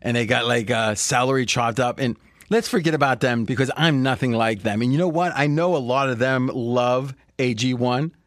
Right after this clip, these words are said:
but I'm not speaking to them. You guys got it covered. You know A G one's good.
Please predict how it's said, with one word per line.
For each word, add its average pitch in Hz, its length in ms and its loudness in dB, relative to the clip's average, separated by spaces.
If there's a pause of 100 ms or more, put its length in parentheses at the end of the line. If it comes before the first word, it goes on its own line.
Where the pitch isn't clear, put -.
(600)
but 160 140 0
I'm 226 160 2
not 185 160 0
speaking 123 480 0
to 117 80 2
them. 117 240 -2
You 175 180 0
guys 170 300 0
got 143 180 2
it 135 140 -4
covered. 135 340 0
You 160 80 2
know 165 180 2
A 139 140 2
G 131 160 0
one's 120 320 0
good. 113 400 -2